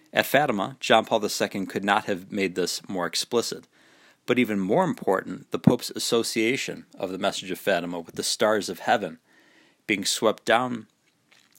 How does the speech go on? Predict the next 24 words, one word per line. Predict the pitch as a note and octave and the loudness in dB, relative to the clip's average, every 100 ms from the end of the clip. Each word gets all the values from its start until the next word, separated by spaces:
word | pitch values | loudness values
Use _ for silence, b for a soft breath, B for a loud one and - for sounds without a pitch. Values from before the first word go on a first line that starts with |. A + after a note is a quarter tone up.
| - | -14
from | - F#2+ | -6 -4
heaven | - F2 E2+ - | -2 -2 -4 -2
by | F#2+ | -2
the | F2+ | 0
tail | - - G#2+ G#2 | -4 2 2 2
of | F2+ | -4
the | F2 | -4
dragon, | F#2 G#2+ G2 D#2+ _ b b b b b | 0 0 0 -8 _ b b b b b
who | A#2+ | 0
appears | G#2+ - A#2+ G2 | 0 2 0 0
in | G2 | -2
chapter | - G#2 G2 G2 | -2 0 0 -4
twelve, | - - B2 G#2 F2+ | -10 0 2 2 0
verses | F#2 - A#2+ | -6 -6 -6
three | - A#2 G#2 G2+ | -8 -4 -2 -2
and | E2+ | -6
four | - A2 | -2 0
of | F2 | 0
the | F#2 | -2
Apocalypse, | - B2 - G2+ F2+ - | -2 -4 -2 -2 -4 -4
was | G2 | -6
an | G2+ - | -6 -4
unmistakable | C3+ F3 D3 - B2 A#2+ G2+ F2+ | -4 -2 -2 -2 0 -2 -2 -4
linkage | F2+ A#2+ F#2 D#2+ - | -2 -2 -4 -8 -12